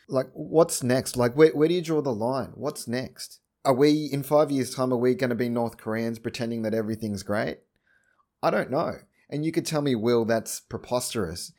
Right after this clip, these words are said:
But if I'd have gone back to twenty seventeen and then told you about what was gonna happen the next five years, you would have said, "Will, that's preposterous." Preposterous. Can't even say the word.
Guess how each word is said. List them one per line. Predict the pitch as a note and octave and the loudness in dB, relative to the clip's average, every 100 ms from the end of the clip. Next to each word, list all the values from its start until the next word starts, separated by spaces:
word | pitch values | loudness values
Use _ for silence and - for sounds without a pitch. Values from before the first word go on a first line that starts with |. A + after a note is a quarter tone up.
| _ _ _ - | _ _ _ 0
But | C3 A2 G#2+ - | 2 2 -4 -8
if | C3 C#3+ | -4 2
I'd | D#3 D#3+ | 4 4
have | |
gone | D3+ C3 A#2 | 0 0 0
back | A2+ - | -2 -2
to | A2 | -8
twenty | - A2+ G#2+ | -4 -4 -4
seventeen | A2+ G2 G2+ G2+ G2 | -4 -2 -4 -6 -6
and | G2+ | -6
then | G2+ | -8
told | F#2+ G2+ G2 G#2 | -8 -6 -6 -6
you | G#2 | -6
about | G2 G2 F#2 | -4 -6 -6
what | G2+ | -8
was | F#2+ E2+ | -8 -10
gonna | F#2+ | -8
happen | F#2+ F2 G2+ | -8 -6 -6
the | F#2+ | -8
next | F#2 - | -10 -12
five | - F2+ F2 F#2+ | -8 -6 -6 -6
years, | G#2+ C3+ F#3 - _ _ _ _ - | -6 -4 -6 -10 _ _ _ _ -4
you | A#2+ | -2
would | A#2 | 0
have | A2 | -2
said, | - G#2+ F#2 | -2 -4 0
"Will, | A#2 G#2+ | 0 0
that's | G2+ G2 | -2 -6
preposterous." | - F#2+ G2 F2+ - C#2+ C#2+ - _ _ - | -10 -6 -6 -6 -8 -10 -12 -18 _ _ -10
Preposterous. | A2 - B2+ - G#2 E2 - - _ _ _ | -6 -2 -2 -2 -4 -4 -8 -16 _ _ _
Can't | B2 B2 | -2 0
even | A2 G#2+ | 0 -2
say | A2 | -4
the | F#2+ | -6
word. | F2 F2+ F2 | -10 -10 -12